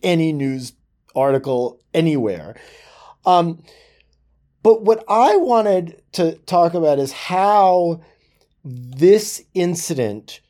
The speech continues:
highlights something that you and I say all of the time,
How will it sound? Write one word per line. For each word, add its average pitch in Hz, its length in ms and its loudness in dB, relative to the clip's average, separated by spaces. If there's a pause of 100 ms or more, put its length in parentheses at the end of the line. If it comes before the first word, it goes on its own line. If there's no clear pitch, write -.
(640)
highlights 202 1000 4
something 135 500 -4
that 135 120 -6
you 214 220 0
and 185 80 2
I 165 180 4
say 135 300 0
all 131 320 0
of 127 120 -4
the 123 80 -10
time, 95 540 -10